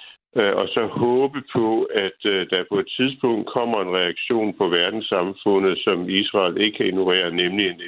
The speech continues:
F N sikkerhedsrådsresolution. Øh, men lige nu er det det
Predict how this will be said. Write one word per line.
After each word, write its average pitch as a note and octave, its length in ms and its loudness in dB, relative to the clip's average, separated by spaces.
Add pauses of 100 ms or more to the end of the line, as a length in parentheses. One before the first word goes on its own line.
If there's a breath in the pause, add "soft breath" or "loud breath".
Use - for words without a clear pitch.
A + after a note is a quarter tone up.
(120)
F F2 140 0
N E2+ 60 -6
sikkerhedsrådsresolution. G2 1500 2 (680 loud breath)
Øh, G2 320 2
men G#2+ 220 2
lige B2+ 260 2
nu A#2+ 220 2
er G#2 200 0
det G#2 280 0
det G#2+ 160 0